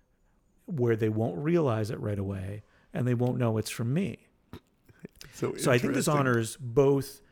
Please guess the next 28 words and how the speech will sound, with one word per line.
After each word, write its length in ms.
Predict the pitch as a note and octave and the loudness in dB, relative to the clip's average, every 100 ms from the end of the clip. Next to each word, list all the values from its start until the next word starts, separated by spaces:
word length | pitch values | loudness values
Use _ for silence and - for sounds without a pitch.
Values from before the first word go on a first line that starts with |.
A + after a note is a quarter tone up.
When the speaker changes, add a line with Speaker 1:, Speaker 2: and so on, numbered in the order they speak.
| _ _ - | _ _ -4
Speaker 1:
the 120 | A#2+ | -4
person 560 | - D#3 D#3 - D3 C3+ | -2 -2 0 0 -2 0
who's 300 | B2+ A#2+ A#2+ | 0 0 0
having 380 | B2+ B2+ C3+ | -2 -2 -2
it, 360 | A#2+ A2+ A2 - _ _ _ _ _ _ _ | 0 0 -2 -8 _ _ _ _ _ _ _
uh, 340 | B2 A2+ A2 - | -4 -2 -2 -4
inserted 540 | - A#2+ - D3 C#3+ C3 | -4 -4 0 0 0 -2
into 200 | B2 B2 | -4 0
their 160 | A2 | 0
home 340 | A2 D3+ E3 A#2+ | 0 -2 0 -2
without 300 | A2+ A#2+ G#2 | -2 -4 -4
their 100 | G#2+ | -4
knowledge 720 | A2+ D#3+ D3 G#2 G2+ - - - - _ - | 0 0 0 -4 -6 -12 -14 -20 -20 _ -4
and 280 | F#3+ A3 | -2 -2
my 140 | C3+ A2 | -2 -4
family, 420 | - G#2+ G2+ G2+ | -6 -6 -6 -8
because 220 | - C3+ B2+ | -2 -2 0
now 320 | A3 A3 C3+ - _ _ | 0 -2 -4 -10 _ _
we're 260 | B2 C#3+ F3 | -2 0 2
part 340 | - - F3+ | 2 2 4
of 160 | D#3 A#2+ | 4 2
your 140 | A#2+ | -2
home. 460 | - G3+ A#2 - - _ _ _ _ _ _ - | -2 -2 -4 -10 -20 _ _ _ _ _ _ -6
Speaker 2:
Right. 420 | G2+ G#2+ A#2 G#2 - | -2 -2 -2 -4 -2
Speaker 1:
Does 140 | B2 | 2
that 120 | C3+ C3+ | 2 2
make 180 | C#3 | -2
sense? 420 | - E3+ A3+ - | -2 -4 -6 -10